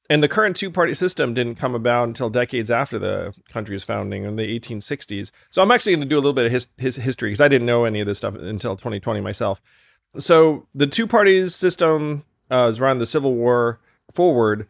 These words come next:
The two parties were relatively ideologically similar. It was like vanilla and French vanilla for a long time. That changed in nineteen sixty-four when the Civil Rights Act of sixty-four was passed, and then the South flipped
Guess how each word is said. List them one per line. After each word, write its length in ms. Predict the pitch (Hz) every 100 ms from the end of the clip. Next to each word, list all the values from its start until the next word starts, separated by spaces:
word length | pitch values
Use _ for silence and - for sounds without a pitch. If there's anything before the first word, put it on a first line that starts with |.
| _ -
The 160 | 123 151
two 200 | - 269
parties 320 | 262 254 175
were 120 | 143
relatively 520 | 127 175 175 139 120
ideologically 720 | 117 117 123 123 127 127 117 104
similar. 540 | - 160 113 92 90
It 20 |
was 160 | 107 113
like 160 | 117
vanilla 340 | 110 117 131 120
and 120 | 101
French 180 | 135 143
vanilla 320 | 107 92 87
for 160 | - 101
a 60 |
long 480 | 101 110 117 113 104
time. 440 | - 127 110 87 - _ _ _
That 280 | - 147 170
changed 540 | - 190 190 185 175 - -
in 360 | 147 135 127 120
nineteen 400 | 131 147 147 156
sixty-four 640 | 143 147 - 113 - 139 135
when 120 | 123
the 60 | 113
Civil 220 | - 117
Rights 280 | 110 123 120
Act 320 | 104 101 _ _
of 200 | - 107
sixty-four 640 | - - - 117 120 117 110
was 120 | 107
passed, 420 | - 107 104 - _ _ -
and 140 | 131
then 80 | 139
the 80 | 135
South 320 | - 139 135
flipped 480 | - 127 131 _ _